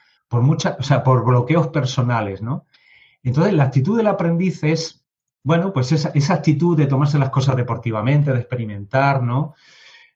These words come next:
Eh, aceptar nuestras crisis, porque las crisis son oportunidades maravillosas para reinventarnos.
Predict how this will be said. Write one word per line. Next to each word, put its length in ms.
Eh, 520
aceptar 840
nuestras 600
crisis, 580
porque 440
las 180
crisis 460
son 140
oportunidades 640
maravillosas 680
para 240
reinventarnos. 880